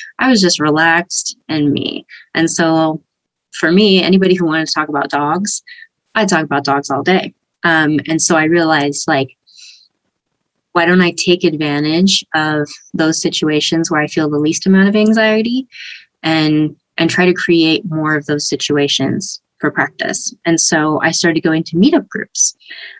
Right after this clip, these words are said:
um, not specifically about dogs at the time, but meetup groups for languages I speak, um, which is also, like, like I talked about before, how I couldn't do in the beginning.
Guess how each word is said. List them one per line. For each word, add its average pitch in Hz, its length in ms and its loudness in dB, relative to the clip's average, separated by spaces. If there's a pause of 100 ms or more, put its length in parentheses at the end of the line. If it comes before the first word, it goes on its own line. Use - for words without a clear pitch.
um, 151 520 0 (260)
not 170 220 0
specifically 165 560 -2
about 139 280 -2
dogs 143 400 -2
at - 100 -8
the - 80 -6
time, 147 600 0
but 139 500 0 (140)
meetup 156 240 0
groups - 400 -2
for 147 360 0
languages 180 440 4
I 165 80 0
speak, 160 380 0 (480)
um, 151 520 -2 (320)
which 160 200 0
is - 360 -4 (680)
also, 147 360 0
like, 135 280 0 (480)
like 160 160 -2
I 151 80 0
talked 147 240 -6
about - 160 -4
before, 151 340 -2
how 147 120 -2
I 135 100 0
couldn't 175 360 -2
do 233 300 2
in 190 60 0
the 170 80 2
beginning. 156 560 0